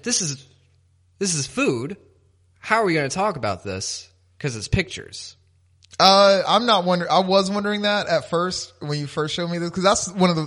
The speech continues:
Speaker 2: first things I said. I was
Speaker 1: Yeah.
Speaker 2: like, "Bill, you, you know about the policy
Speaker 1: <laughs>
Speaker 2: with, with picking accounts for this, this, this podcast. Like, it can't be pictures, 'cause we can't make a show about pic-, we
Speaker 1: Yeah.
Speaker 2: can't make an audio show
Speaker 1: About
Speaker 2: about
Speaker 1: pictures.
Speaker 2: pictures."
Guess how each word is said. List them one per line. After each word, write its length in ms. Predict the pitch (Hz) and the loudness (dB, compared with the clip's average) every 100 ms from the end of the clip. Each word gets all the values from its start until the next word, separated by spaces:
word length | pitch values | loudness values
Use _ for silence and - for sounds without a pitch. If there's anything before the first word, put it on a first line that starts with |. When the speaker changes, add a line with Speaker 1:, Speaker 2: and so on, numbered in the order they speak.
| - | -8
Speaker 2:
first 260 | - 147 143 | -4 -2 -2
things 180 | 156 143 | -4 -2
I 80 | 147 | 0
said. 300 | - 240 165 | 2 2 2
I 40 | |
was 120 | 175 | 2
Speaker 1:
Yeah. 100 | 208 | 2
Speaker 2:
like, 100 | 139 | 2
"Bill, 420 | 185 214 151 143 - - _ _ _ _ _ - | 2 2 0 -2 -8 -20 _ _ _ _ _ -4
you, 200 | 185 208 | 0 0
you 180 | 202 226 | 0 2
know 180 | 254 | 2
about 280 | 214 170 151 | 4 2 0
the 40 | 143 | -2
policy 760 | 196 226 190 - 135 127 135 - | 0 0 0 -2 -4 -6 -8 -10
Speaker 1:
<laughs> 160 | - 147 | -10 -4
Speaker 2:
with, 200 | 151 131 | -2 -2
with 260 | 151 151 - | -4 -2 0
picking 560 | 190 190 160 156 143 135 - - _ _ | 0 -2 -4 -6 -10 -14 -20 -20 _ _
accounts 400 | 156 156 220 226 | -4 0 -2 -2
for 140 | - 170 | -2 -2
this, 240 | 156 - | 0 -2
this, 420 | 160 151 - - _ 160 | -4 -4 -4 -6 _ -8
this 200 | 156 - | -6 -4
podcast. 640 | 214 277 - 135 117 - | -4 -2 -2 -2 -2 -2
Like, 120 | 147 | 0
it 120 | 170 175 | 0 2
can't 380 | 208 262 - | 2 2 0
be 200 | 165 175 | -2 0
pictures, 720 | 190 277 - - 135 117 117 - | 0 -2 -2 -4 -4 -6 -10 -4
'cause 240 | 180 160 | -4 -2
we 240 | 170 233 | -2 -2
can't 280 | 254 190 202 | -2 -4 -2
make 200 | 180 180 | -2 -2
a 20 | |
show 220 | 220 165 151 | -2 -2 0
about 300 | 160 175 214 | 2 0 0
pic-, 200 | 254 - | -6 -4
we 140 | 214 | -2
Speaker 1:
Yeah. 60 | - | 2
Speaker 2:
can't 180 | 320 277 | 4 4
make 160 | 233 | 2
an 80 | 220 - | 2 4
audio 400 | 180 208 202 190 | 4 4 0 -2
show 500 | - 220 185 147 156 _ _ _ 165 | -2 -2 0 -2 -8 _ _ _ -4
Speaker 1:
About 120 | 151 143 | 0 4
Speaker 2:
about 260 | 151 196 202 | 6 6 4
Speaker 1:
pictures. 800 | 269 311 311 147 110 120 - | 0 -2 -2 -2 -4 -4 -6
Speaker 2:
pictures." 20 | - | -8